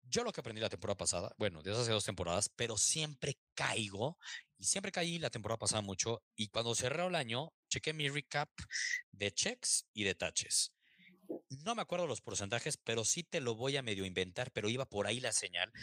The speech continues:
que de cada diez picks que subía de partidos, comprando puntos, armando parlays, o en el mismo partido, pero haciendo como proposiciones como la que ganamos el jueves, a lo mejor y que de cada diez picks ganaba siete.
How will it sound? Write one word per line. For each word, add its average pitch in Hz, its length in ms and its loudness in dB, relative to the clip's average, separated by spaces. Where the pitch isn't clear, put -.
que 123 80 0
de 139 80 -2
cada 214 220 0
diez 208 260 2
picks - 300 0
que 170 100 -2
subía 113 560 0
de 131 240 0
partidos, 151 880 0
comprando 107 440 -2
puntos, 107 500 0
armando 90 240 -4
parlays, 98 400 0
o 147 240 0
en 170 40 -8
el 147 100 -10
mismo 202 200 -4
partido, 180 500 -2
pero 117 360 0
haciendo 120 320 0
como 104 200 -4
proposiciones 120 640 0
como 90 240 -6
la 87 120 0
que 87 260 0
ganamos 101 440 0
el 104 60 -12
jueves, 127 280 -2
a 123 120 -2
lo 131 80 0
mejor 175 180 -2
y 156 60 -4
que 135 120 -2
de 110 100 -4
cada 151 240 0
diez 127 300 0
picks 160 220 -4
ganaba 113 240 0
siete. - 300 0